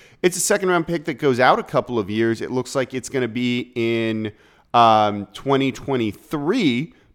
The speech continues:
but they're not gonna be competing by then in four years, particularly with the John Wall situation that they have. So in exchange for taking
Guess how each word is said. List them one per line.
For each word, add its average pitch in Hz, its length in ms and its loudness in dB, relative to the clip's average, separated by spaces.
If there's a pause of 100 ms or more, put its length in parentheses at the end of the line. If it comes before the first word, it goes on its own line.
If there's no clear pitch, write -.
but 202 220 -2
they're 233 160 4
not 220 260 2
gonna 175 140 0
be 156 180 -4
competing 120 640 -4
by 98 160 2
then 98 240 -2
in 92 120 -6
four 101 280 -4
years, 95 320 -2
particularly 120 460 -8
with 110 120 -4
the 104 80 -8
John 107 360 -2
Wall 101 180 -2
situation 95 680 -8
that 95 160 -8
they 95 180 -10
have. 110 360 -2 (320)
So 196 180 2
in 196 60 2
exchange 202 480 -4
for 196 240 -4
taking 170 480 -4